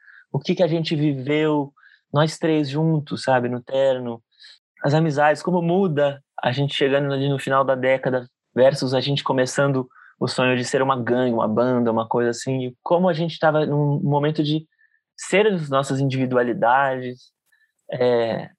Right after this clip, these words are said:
então ele, ele tinha, ali eu entendi uma potência também do disco,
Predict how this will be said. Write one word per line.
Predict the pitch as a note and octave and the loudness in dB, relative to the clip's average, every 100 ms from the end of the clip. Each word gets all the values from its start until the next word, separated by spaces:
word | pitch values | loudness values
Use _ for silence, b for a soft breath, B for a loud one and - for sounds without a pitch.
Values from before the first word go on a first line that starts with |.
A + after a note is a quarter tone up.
| _ _ _ _ _ _ | _ _ _ _ _ _
então | C3 C#3 D3+ | -4 2 2
ele, | F#3+ G#3+ - | 2 0 -2
ele | - F3 | -2 0
tinha, | F3+ - G3+ F#3+ - - - | 0 0 2 0 -2 -12 -2
ali | C3 D3 | 0 2
eu | G3 | 2
entendi | A3 A3 G3+ F3+ | 2 0 0 2
uma | F#3+ | 0
potência | G3 G3 F3+ F3+ E3+ | 0 -2 0 0 -2
também | D#3 B2 A2+ | 0 0 0
do | A2 | -2
disco, | G#2+ G2+ - | -4 -6 -8